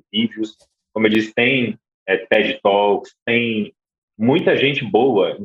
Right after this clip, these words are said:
Ho-, hoje em dia não dá pra você falar que não existe conhecimento disponível. "Ah, eu tenho que pagar pra ter acesso ao conhecimento X e Y." Não necessariamente.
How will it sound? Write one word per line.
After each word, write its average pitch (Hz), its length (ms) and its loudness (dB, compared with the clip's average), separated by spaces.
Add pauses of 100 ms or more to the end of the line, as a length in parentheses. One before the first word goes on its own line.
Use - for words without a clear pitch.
Ho-, 131 240 2
hoje 156 180 2
em 135 40 -2
dia 135 160 0
não 175 100 0
dá 147 140 2
pra 180 120 -2
você 156 240 2
falar 127 220 0
que 131 80 -4
não 131 120 0
existe 120 300 -2
conhecimento 110 560 -4
disponível. 95 440 -14
"Ah, 143 200 4
eu 135 80 2
tenho 135 160 -4
que - 120 -20
pagar 135 580 2 (260)
pra 123 140 0
ter 131 80 2
acesso 117 420 0
ao 120 140 0
conhecimento 120 440 -2
X 120 240 -2
e 113 180 -2
Y." - 40 -6 (460)
Não 151 160 0
necessariamente. 208 880 -2